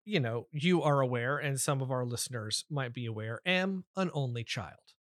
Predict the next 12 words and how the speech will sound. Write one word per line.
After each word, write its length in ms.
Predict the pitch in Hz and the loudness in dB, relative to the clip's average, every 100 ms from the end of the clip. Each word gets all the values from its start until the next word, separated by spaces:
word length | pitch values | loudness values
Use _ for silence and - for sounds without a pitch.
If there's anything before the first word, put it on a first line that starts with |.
| _ _ _ _ - | _ _ _ _ -2
Uh, 200 | 135 135 | 0 2
and 140 | 147 | 2
I 60 | 143 | 2
had 180 | 135 123 | 0 -2
two 160 | 240 | -4
parents 300 | 247 214 208 | 0 2 2
that 140 | - 180 | 0 0
worked. 420 | 135 135 - - _ _ _ _ _ _ _ - | 0 -2 -6 -18 _ _ _ _ _ _ _ 0
Uh, 160 | 143 - | 0 2
so 560 | - - 185 135 147 156 - | 2 6 6 6 4 -2 -4
when 520 | 147 143 139 139 139 - | 2 4 4 2 -2 2
I, 560 | 147 139 143 147 143 | 4 4 4 2 0